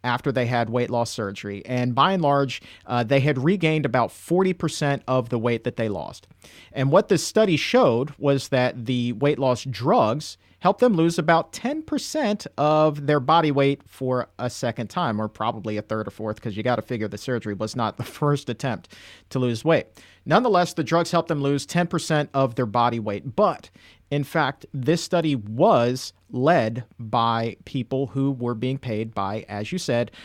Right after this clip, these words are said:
Novo Nordisk, which makes Wegovy.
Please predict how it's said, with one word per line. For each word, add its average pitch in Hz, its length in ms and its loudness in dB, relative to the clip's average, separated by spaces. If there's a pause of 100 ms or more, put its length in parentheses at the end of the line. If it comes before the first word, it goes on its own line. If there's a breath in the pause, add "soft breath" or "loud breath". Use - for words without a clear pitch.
(160 loud breath)
Novo 123 300 0
Nordisk, 147 500 2
which 135 320 -2
makes 113 460 -6 (340 soft breath)
Wegovy. 131 640 0